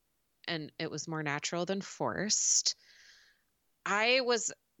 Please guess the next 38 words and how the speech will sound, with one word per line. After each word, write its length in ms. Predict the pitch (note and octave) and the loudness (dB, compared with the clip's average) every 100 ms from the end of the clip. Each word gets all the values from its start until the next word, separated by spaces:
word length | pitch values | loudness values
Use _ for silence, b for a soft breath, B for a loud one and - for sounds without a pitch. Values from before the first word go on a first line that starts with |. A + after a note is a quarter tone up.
| - | -12
kind 280 | - G#3+ G3 | -6 -2 -2
of 80 | |
expecting, 600 | G#3 - - F3+ - G#3+ G3 | -2 -4 -6 -6 -6 -4 -4
like, 220 | F3+ - | -6 -4
a 480 | E3+ D#3+ D3 C#3+ C#3 - _ _ - | -4 0 0 0 -2 -6 _ _ -10
very 260 | - E3 D#3+ | -4 -2 0
special 540 | D#3 - D3 - - - | -2 -4 -2 0 0 -6
episode, 680 | D#3 - - F3+ E3 F3+ F#3 b b b b - | -10 -6 -6 -4 -6 -8 -10 b b b b -8
like 160 | E3+ | -4
an 100 | D#3 - | -2 -2
after-school 640 | D3+ - D#3+ - - D3+ | -4 -4 -2 -2 0 -2
special 500 | E3 - F#3 - A#3 | -2 -2 2 2 2
type 320 | A#3 B3 A#3+ | 2 0 2
of 500 | A#3+ A#3+ A#3 - - - b b b b | 2 2 0 -6 -10 -14 b b b b
treatment 440 | - - C4 C4 B3 | -2 2 2 2 2
of 140 | A#3 | 2
it, 220 | A#3+ A#3+ - | 4 4 2
and 220 | G3 F3+ - | -4 -6 -10
I 60 | |
didn't 320 | F3+ F#3+ F3 F3 | -10 -10 -12 -10
find 220 | F3+ E3 | -8 -6
it 80 | D#3+ | -4
to 120 | D#3+ | -4
be 360 | D#3+ D#3 D3+ - | -6 -4 -4 -4
that 200 | D3+ - | -6 -4
way 160 | C#3+ | -6
at 120 | C3 - | -6 -8
all. 320 | - - E2+ F3+ _ _ - | -10 -10 -12 -16 _ _ -8
What 120 | F3+ | -2
did 180 | E3 D#3+ | -2 0
you 300 | D#3 C#3+ D3+ - _ - | -2 -2 -6 -14 _ -12
think? 420 | B2 - - - - | -10 -10 -12 -14 -6
Anything 400 | D#3 D3+ D#3+ D3+ | -2 -2 -2 -4
more 240 | D3 C#3+ | -2 -2
to 140 | D3 E3 | -2 0
say 200 | - E3 | 0 0
on 120 | F3+ | -2
that? 220 | G3 G#3+ | -4 -6